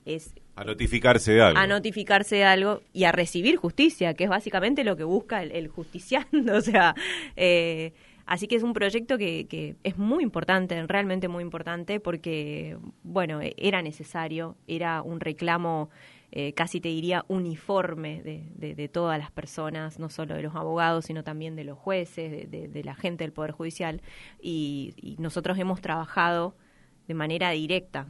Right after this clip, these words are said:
Speaker 1: con, con el Poder Judicial, con los asesores y asesoras del Superior Tribunal de Justicia, en la conformación de lo que fue el dictamen que aprobamos el miércoles pasado por un-, unanimidad en, en la Comisión de Legislación.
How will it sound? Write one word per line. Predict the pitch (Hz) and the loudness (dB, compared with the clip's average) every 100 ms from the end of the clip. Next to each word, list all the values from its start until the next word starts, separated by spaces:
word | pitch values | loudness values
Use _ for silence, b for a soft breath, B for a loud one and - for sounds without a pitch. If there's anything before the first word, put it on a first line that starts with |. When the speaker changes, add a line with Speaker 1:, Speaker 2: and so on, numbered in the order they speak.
| 151 | -14
Speaker 1:
con, | 131 151 156 | -14 -12 -12
con | - 151 | -10 -8
el | 147 | -8
Poder | 151 147 | -6 -8
Judicial, | - 151 147 - 170 175 165 | -6 -6 -6 -2 0 0 -2
con | 156 147 143 | -6 -8 -8
los | 143 147 | -10 -12
asesores | 147 139 - 165 165 | -14 -12 -6 -4 -4
y | 147 | -8
asesoras | 151 - 165 156 160 | -10 -10 -6 -6 -8
del | 143 | -10
Superior | 151 147 147 151 | -10 -8 -8 -8
Tribunal | 156 147 143 | -8 -8 -10
de | 139 | -12
Justicia, | - 143 196 202 - 170 170 b b | -14 -12 -8 -8 -4 -4 -4 b b
en | 185 196 | -4 -2
la | 185 | -2
conformación | 185 175 170 175 175 - 233 208 | -2 -4 -6 -4 -6 0 0 2
de | 151 | -2
lo | 143 | -4
que | 139 147 | -6 -8
fue | 156 160 185 - - | -2 -2 -2 -8 -6
el | 170 160 | -2 -2
dictamen | 156 - 151 156 170 202 | -4 0 2 2 -2 -6
que | 156 | -6
aprobamos | - 151 151 165 160 - | -4 -2 -2 -4 -6 -8
el | 160 | -6
miércoles | 180 202 175 180 | -4 -2 -4 -6
pasado | 165 202 214 214 | -6 0 0 2
por | 220 | 4
un-, | 254 240 214 - | 6 4 -2 -2
unanimidad | 233 220 214 196 190 208 247 b b b b | 0 2 2 2 4 4 4 b b b b
en, | - 165 156 151 151 | -4 -2 -2 -2 -4
en | 165 160 | -2 -2
la | 156 | -2
Comisión | 156 156 165 170 | -4 -6 -6 -6
de | |
Legislación. | 160 - 160 156 151 220 226 | -6 -8 -8 -8 -2 0 2